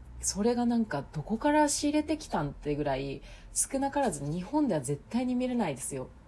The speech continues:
なんか、スーパーボールっていうアメリカンフットボールの大会のハーフタイムショ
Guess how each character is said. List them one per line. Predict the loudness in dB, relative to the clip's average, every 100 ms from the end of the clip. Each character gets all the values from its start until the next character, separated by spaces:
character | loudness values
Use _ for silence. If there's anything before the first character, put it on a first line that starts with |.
| -20 -20 -10
な | -8
ん |
か、 | -6
ス | -2 0 2
ー | 4
パ | 4 4
ー |
ボ | 4
ー |
ル | 2
っ |
て | 2 -2
い | 0
う |
ア | 0
メ | 0
リ | 0
カ | 2
ン | 2 0 -6 -2
フ | -2
ッ |
ト | 4 6
ボ | 6
ー | 4
ル |
の | 0
大 | -6 -4 -4
会 | -2 -4
の | -4
ハ | 0 0 0
ー |
フ | 0
タ | 0
イ | 0
ム | -2
シ | -6
ョ | -8 -10